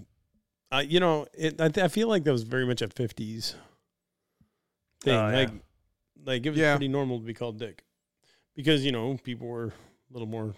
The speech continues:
Speaker 1: couth and
Speaker 2: Well, that, and you had people, like, that made it famous, Dick Van Dyke, stuff like that. You had people that kinda made the name kinda like
Speaker 1: Yeah, 'cause Richard Van Dyke doesn't work.
Speaker 2: <laughs> See? I'm s-,
Speaker 3: No.
Speaker 2: I'm saying.
Speaker 3: <laughs> It's a better stage name, so.
Speaker 2: Dick
Speaker 1: I mean,
Speaker 2: Tracy?
Speaker 1: I mean, yeah, you got Dyke
Speaker 2: Would
Speaker 1: in
Speaker 2: you
Speaker 1: your
Speaker 2: go
Speaker 1: name
Speaker 2: see,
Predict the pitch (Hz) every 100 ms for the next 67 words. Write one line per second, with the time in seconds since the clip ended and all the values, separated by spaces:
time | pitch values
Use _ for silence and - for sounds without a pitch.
0 | _ 123 117 110 110 107 101 262 135 117
1 | 104 139 139 147 143 131 117 110 110 117
2 | 110 113 107 - 120 104 101 113 110 101
3 | 104 104 101 107 117 104 101 104 117 120
4 | 113 101 - - 117 107 107 104 104 107
5 | 101 107 104 98 92 _ 127 104 107 131
6 | 117 110 123 131 117 104 113 110 117 113
7 | 117 107 107 165 - 196 - 190 - 170
8 | - 160 - 196 - - 151 220 285 -
9 | 170 - 160 233 143 104 170 220 110 117
10 | - 175 156 160 143 - 165 139 147 -
11 | 185 160 104 - - - 107 104 - 156
12 | 185 180 156 170 180 247 220 320 202 220
13 | 247 151 175 202 220 196 196 208 220